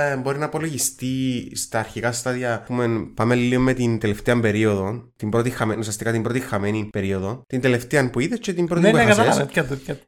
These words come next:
Speaker 1: για να απολογίσουμε χρονικά
Speaker 2: Τελευταία
Speaker 1: πάνω
Speaker 2: χαμένη
Speaker 1: κάτω.
Speaker 2: περίοδος. Χρόνια πριν, ξέρω εγώ.
Speaker 1: <laughs> Και στη συνέχεια με τον υπέρηχο που κάνουμε μπορούμε να απολογίσουμε ένα,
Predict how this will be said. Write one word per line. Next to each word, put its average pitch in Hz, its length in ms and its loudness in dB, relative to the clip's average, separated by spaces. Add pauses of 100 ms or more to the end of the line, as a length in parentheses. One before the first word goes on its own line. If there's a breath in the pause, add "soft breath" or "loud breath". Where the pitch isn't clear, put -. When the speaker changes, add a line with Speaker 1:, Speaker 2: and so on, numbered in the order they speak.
Speaker 1:
για 117 120 -6
να 110 100 -2
απολογίσουμε 107 480 -2
χρονικά 104 180 -8 (120)
Speaker 2:
Τελευταία 101 160 2
Speaker 1:
πάνω 131 140 4
Speaker 2:
χαμένη 135 200 4
Speaker 1:
κάτω. 120 100 4
Speaker 2:
περίοδος. 120 460 -4 (720 loud breath)
Χρόνια 143 440 4
πριν, 123 140 -4
ξέρω 135 220 4
εγώ. 123 120 2 (340)
Speaker 1:
<laughs> 175 1300 -2
Και 120 760 4
στη 117 100 -6
συνέχεια 190 500 -2
με 185 220 0
τον 139 1200 2
υπέρηχο 127 440 0
που 104 80 0
κάνουμε 107 260 2
μπορούμε 104 320 0
να 98 240 0
απολογίσουμε 98 540 -4
ένα, 95 160 -4